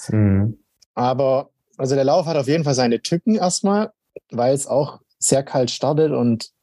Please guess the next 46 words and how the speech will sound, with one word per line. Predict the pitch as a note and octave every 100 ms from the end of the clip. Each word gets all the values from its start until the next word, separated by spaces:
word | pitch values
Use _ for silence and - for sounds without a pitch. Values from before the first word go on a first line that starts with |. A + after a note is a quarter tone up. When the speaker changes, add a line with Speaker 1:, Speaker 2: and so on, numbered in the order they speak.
| _ _
Speaker 2:
also | G#2+ G#2+ G2+ G#2 - - - _
Speaker 1:
Kann | -
Speaker 2:
durchschnittlich | C#3+ D3 - G#2+ A2 B2 -
am | A2
Ende | G#2+ A2+ G#2+
vierzig | - G#2+ - -
Grad | - A2 A#2+
sind. | - A2
Speaker 1:
brutal | B2+ G#2 A2+ F#2+
heiß | D3+ C#3+
sein, | F#2+ F#2
genau. | G3+ -
Ja, | - -
Speaker 2:
Genau. | - B2 A#2 A#2+
Speaker 1:
ultra, | A#2+ - - -
äh, | A2
heftig. | A2+ A#2+ A#2+ A2
Speaker 2:
Also | A2+ A#2 A#2+
das | B2 C3+ A#2
ist |
eigentlich | C3+ C3 A#2+
ganz | C3+ C#3+
normal, | C3 A#2+ C3+
dass | C3
am | C3
Anfang | A2+ C3 B2+
kurz | A#2 A#2+
durch | - A#2
den |
Schnee | A2 - B2
noch | C#3+ B2
läufst. | B2+ C3 B2+ -
Da | A#2
ist | A2
so | A#2+
ein | A2 A#2+
Pass, | - C#3 -
der | B2+
ist, | A2+
glaub, | - A2 G#2+
zwei | - A2+ A2
sechs, | G#2 A#2+ - -
zwei | A#2+ A2
sieben | G#2 B2+ C3+ A#2+
hoch. | B2 B2+ -
Speaker 1:
Mhm. | - G2 F#2+